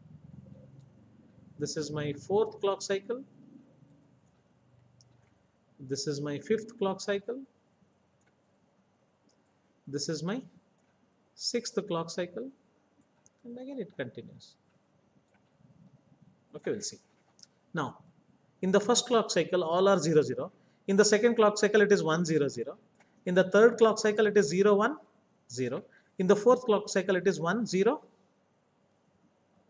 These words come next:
zero. Sorry, it is one, one, zero. Sorry, this is one. This is not zero. This is one. Next, it is zero, zero, one. Next, it is one, zero,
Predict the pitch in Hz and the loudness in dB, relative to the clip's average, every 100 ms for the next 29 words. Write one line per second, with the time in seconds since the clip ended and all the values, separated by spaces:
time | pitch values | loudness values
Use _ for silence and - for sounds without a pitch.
0 | _ _ 131 123 131 147 - 120 135 139 | _ _ -16 -10 -8 -6 -8 -8 -10 -10
1 | 143 120 120 175 269 - 143 139 107 - | -10 -10 -10 -10 -12 -8 -6 -6 -8 -14
2 | - - 202 - _ - 139 156 147 117 | -18 -14 -14 -16 _ -8 -6 -4 -6 -8
3 | 147 196 _ _ _ _ _ _ _ _ | -10 -12 _ _ _ _ _ _ _ _
4 | _ - 120 123 123 120 110 117 160 113 | _ -18 -14 -12 -10 -12 -10 -12 -12 -8
5 | 214 - _ _ _ _ 117 147 262 _ | -8 -8 _ _ _ _ -12 -12 -12 _
6 | _ _ _ _ - 202 226 254 277 - | _ _ _ _ -4 -2 0 0 -2 -6
7 | - 143 185 214 185 214 285 - - _ | -14 0 6 6 6 4 4 0 -14 _
8 | 135 185 226 _ _ - 214 220 226 277 | -8 -8 -10 _ _ -4 -4 -2 0 0
9 | 285 - _ 165 208 202 220 277 - | -4 -10 _ -2 0 4 4 2 -2